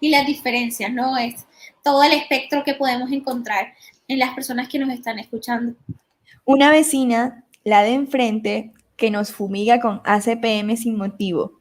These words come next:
Speaker 2: Y cuando hacía ejercicio al pie de mi casa y otra homofóbica que no podía verme en pinta andrógina.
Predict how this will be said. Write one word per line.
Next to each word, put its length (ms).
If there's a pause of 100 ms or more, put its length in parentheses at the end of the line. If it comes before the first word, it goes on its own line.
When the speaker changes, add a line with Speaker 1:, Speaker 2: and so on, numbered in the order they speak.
(120)
Speaker 2:
Y 120
cuando 280
hacía 320
ejercicio 720
al 160
pie 180
de 80
mi 180
casa 500
y 160
otra 260
homofóbica 760
que 100
no 200
podía 380
verme 460
en 180
pinta 460
andrógina. 720